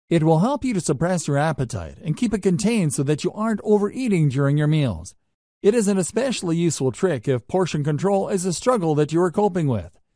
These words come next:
Drinking a glass of water before a meal can be one of the most beneficial and natural ways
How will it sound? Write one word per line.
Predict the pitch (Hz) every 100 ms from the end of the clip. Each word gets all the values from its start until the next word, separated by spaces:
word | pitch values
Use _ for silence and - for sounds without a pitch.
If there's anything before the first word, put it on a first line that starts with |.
| _ _ _ 123
Drinking | 165 294 269 269
a | 165
glass | 160 185 156
of | 139 127
water | 165 151
before | 127 117 160 151
a |
meal | 156 196 123 113
can | 151 139
be | 143
one | 143 220 220
of |
the | 185
most | 190 180 151
beneficial | 185 170 - 233 - 143
and | 180 214
natural | 202 208 190 180 170
ways | 220 202 143 131